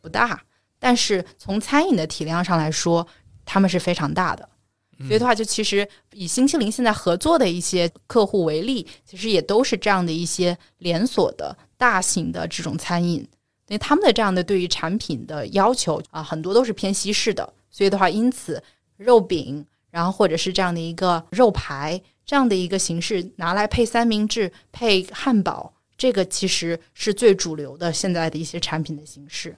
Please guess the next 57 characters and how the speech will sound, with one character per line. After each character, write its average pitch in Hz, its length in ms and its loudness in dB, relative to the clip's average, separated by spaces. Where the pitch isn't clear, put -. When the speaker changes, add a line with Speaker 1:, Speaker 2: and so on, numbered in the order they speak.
Speaker 1:
当 254 120 0
然 277 100 6
我 226 80 6
们 214 140 2
也 262 140 4
跟 247 280 2
一 240 80 -6
些 240 240 6
小 156 360 -2
的 165 200 -8
精 247 280 2
品 180 180 2
的 147 100 -12
餐 190 320 0
厅 226 300 0
有 170 120 -2
推 196 220 2
出 202 160 0
一 208 100 0
些 214 160 0
更 240 200 2
特 320 160 2
别 160 180 -2
的 165 100 -4
一 175 60 -2
些 165 140 -2
菜 160 200 -6
式， 151 320 -4
比 170 120 -8
如 165 100 -12
说 202 300 0
有 175 180 0
一 170 60 -2
些 196 220 2
烤 160 320 -2
串 214 260 4
儿， - 180 0
我 - 80 -20
们 170 100 -10
也 180 140 0
会 190 240 0
推 196 240 2
出 208 260 -2
一 202 140 -4
些， 190 400 0
啊， 143 160 -16
需 - 220 -4
要 240 120 6
更 269 160 2
复 - 200 -4
杂 151 180 -4
烹 202 260 -4
饪 233 240 2
的， 156 280 -6
甚 247 240 0
至 202 120 -6
是 190 300 0